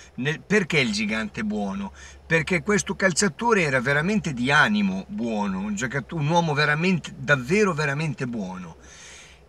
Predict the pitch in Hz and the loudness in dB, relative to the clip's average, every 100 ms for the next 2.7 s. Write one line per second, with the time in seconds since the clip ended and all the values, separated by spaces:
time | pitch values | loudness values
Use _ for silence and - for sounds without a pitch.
0 | - - 156 139 226 220 180 196 202 196 | -10 -2 0 2 4 4 4 4 6 4
1 | 170 175 165 - 208 - - - 190 - | 4 2 0 0 0 0 -4 -8 -10 -10
2 | - - - 120 - 113 | -16 -20 -12 -10 -6 -6